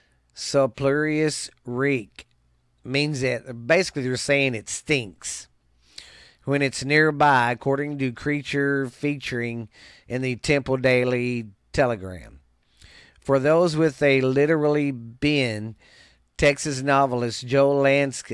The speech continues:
Lansdale uses a goat, uses a Goat Man as a Boo Radley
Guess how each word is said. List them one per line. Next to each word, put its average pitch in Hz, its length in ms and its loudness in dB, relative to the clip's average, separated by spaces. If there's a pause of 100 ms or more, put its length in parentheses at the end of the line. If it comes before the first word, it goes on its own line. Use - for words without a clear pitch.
(100)
Lansdale 131 920 2
uses 123 480 -4
a 120 120 0
goat, 127 320 2
uses 135 460 -4
a 127 100 0
Goat 131 320 0
Man 127 260 -2
as 123 260 -2
a 113 320 -2 (640)
Boo 147 420 2
Radley 139 800 2